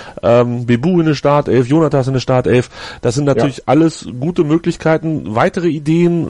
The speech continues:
Speaker 1: weitere Ausführungen?
Speaker 2: Ja, da wird's schon dünn. Also das Problem ist halt, du kannst, ähm, wenn Felipe verletzt ist, also das,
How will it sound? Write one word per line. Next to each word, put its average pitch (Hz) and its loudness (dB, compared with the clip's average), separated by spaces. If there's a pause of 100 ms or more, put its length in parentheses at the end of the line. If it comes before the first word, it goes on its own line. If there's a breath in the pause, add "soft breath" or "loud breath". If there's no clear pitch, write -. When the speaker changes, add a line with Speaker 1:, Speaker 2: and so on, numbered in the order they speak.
Speaker 1:
weitere 139 0
Ausführungen? 117 0 (140)
Speaker 2:
Ja, 160 -2
da 143 2
wird's 139 2
schon 147 0
dünn. 135 2 (180)
Also 113 2 (260 loud breath)
das 131 0
Problem 135 2
ist 175 -6
halt, 160 0
du 139 -2
kannst, 143 -2
ähm, 117 2 (140)
wenn 120 0
Felipe 139 2
verletzt 127 2
ist, 139 -2
also 120 2
das, 131 2